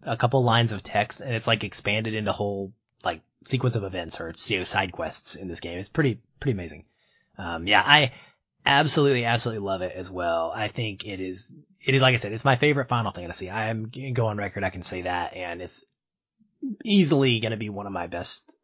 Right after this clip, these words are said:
R P Gs I've ever played. Um, and I, I just cannot wait for the sequel. I'm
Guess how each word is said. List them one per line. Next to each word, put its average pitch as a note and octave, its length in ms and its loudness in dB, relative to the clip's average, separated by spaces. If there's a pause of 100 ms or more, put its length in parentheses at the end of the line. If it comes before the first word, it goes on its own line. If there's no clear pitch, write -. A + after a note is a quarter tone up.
R G2 100 -4
P G#2 100 -6
Gs F#2 200 -8
I've F2 100 -6
ever E2+ 140 -12
played. E2 400 -10 (600)
Um, D#2+ 420 -14
and G2+ 120 -6
I, F2 200 -4 (160)
I G2+ 120 -4
just F2 240 -4
cannot G#2 760 -2 (100)
wait F2+ 360 -10
for G2 80 -14
the E2 80 -12
sequel. D2+ 540 -12 (520)
I'm E2+ 420 -12